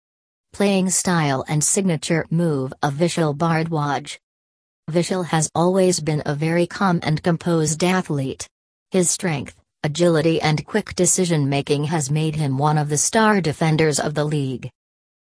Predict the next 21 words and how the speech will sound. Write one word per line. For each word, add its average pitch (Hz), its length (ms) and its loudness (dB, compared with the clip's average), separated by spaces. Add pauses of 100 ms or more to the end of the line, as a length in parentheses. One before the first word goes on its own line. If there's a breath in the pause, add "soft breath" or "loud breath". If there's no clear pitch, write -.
Vishal's 170 420 0
signature 156 560 -2
move 160 320 0
has 160 240 -2
been 143 220 -2
the 143 160 0
ankle 143 420 -2
hold. 143 500 0 (460)
Ankle 196 460 0
hold 165 400 0
is 170 100 0
a 190 80 4
move 202 400 4
which 190 200 0
has 160 140 2
been 151 200 0
specialized 135 840 -2
this 143 200 -2
twenty-two-year-old 165 1120 0
young 170 260 2
defender. 139 640 -2